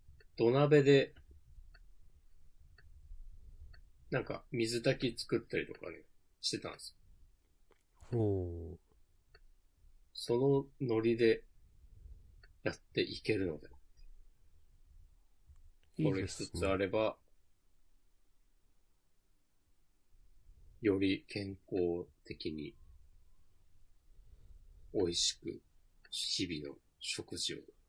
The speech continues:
Speaker 1: 取ることができる。それは、人生の幸福の総量をね、増やすことにつながるのではないか。
Speaker 2: おー。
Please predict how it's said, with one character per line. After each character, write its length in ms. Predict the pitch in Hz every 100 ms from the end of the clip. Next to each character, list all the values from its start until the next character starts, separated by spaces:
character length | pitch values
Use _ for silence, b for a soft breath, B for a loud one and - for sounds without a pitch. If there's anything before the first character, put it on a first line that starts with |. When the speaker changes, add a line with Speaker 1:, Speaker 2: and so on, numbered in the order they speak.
| _ - - - - - - -
Speaker 1:
取 180 | 101 80
る 40 | -
こ 80 | -
と 80 | -
が 40 | _ _ _ _ _ _ _ _ _ _ _ _ _ _ _ _ _ _ _ _
で 80 | -
き 160 | - -
る。 120 | -
そ 160 | - 110
れ 100 | 110
は、 260 | 104 92 - _ _ _ _ _ _ _ _ _ _ _ _ _ _ _ _ _ _ _ -
人 260 | - 101
生 300 | 87 - 87
の 80 | 76 -
幸 280 | 120 107 101
福 240 | - 104
の 240 | 98 95 - _ _ _ _ _ _ _ _ -
総 360 | - 117 101
量 220 | 95 92 82
を 100 | 73
ね、 140 | - -
増 80 | 113
や 100 | 110
す 80 | -
こ 100 | -
と 120 | 85
に 80 | -
つ 140 | 85
な 100 | 80
が 80 | 82
る 100 | 76
の 80 | 73
で 80 |
は 60 | 78
な 100 | 73
い 60 | 69
か。 120 | - _ _ _ _ _ _ _ _ _ -
Speaker 2:
お 1080 | 113 113 110 101 98 95 90 90 87
ー。 40 | 78